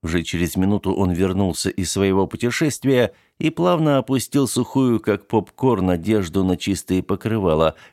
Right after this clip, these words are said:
которые она в ряд расстелила на место приземления. «Спасибо, милый!» крикнула она. «А!» Он махнул рукой и улетел сидеть под яблоней и думать свою думу.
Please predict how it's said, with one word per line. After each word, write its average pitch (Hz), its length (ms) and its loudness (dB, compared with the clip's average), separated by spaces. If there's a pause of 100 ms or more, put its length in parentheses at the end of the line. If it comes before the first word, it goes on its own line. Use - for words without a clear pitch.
которые 82 460 2
она 85 320 2
в 76 40 -2
ряд 82 240 0
расстелила 82 540 0
на 82 140 2
место 80 340 -2
приземления. 76 760 -4 (760)
«Спасибо, 170 720 0
милый!» 160 580 2 (440)
крикнула 87 520 0
она. 87 340 0 (520)
«А!» 131 500 2 (480)
Он 92 160 2
махнул 90 440 0
рукой 104 280 2
и 110 140 0
улетел 104 480 2
сидеть 101 480 -2
под 98 180 0
яблоней 87 720 0 (280)
и 131 100 0
думать 101 400 0
свою 90 460 -4
думу. 71 460 -6